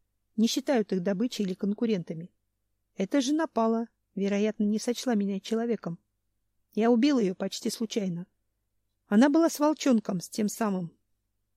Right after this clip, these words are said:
Почему он не убежал, тогда не попытался отомстить? Потому что мы честно сражались с его матерью,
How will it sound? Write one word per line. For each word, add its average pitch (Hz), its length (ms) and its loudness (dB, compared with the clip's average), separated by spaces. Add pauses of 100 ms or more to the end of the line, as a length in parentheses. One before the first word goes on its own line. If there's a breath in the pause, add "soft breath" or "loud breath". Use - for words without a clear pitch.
Почему 220 360 -2
он 220 160 2
не 226 80 2
убежал, 220 400 2
тогда 185 280 -4
не 185 120 -2
попытался 208 560 -4
отомстить? - 560 -4 (1120)
Потому 226 300 0
что - 160 -6
мы 320 100 -2
честно 269 340 -2
сражались 226 580 -2
с - 80 -12
его 202 200 -4
матерью, 185 480 -6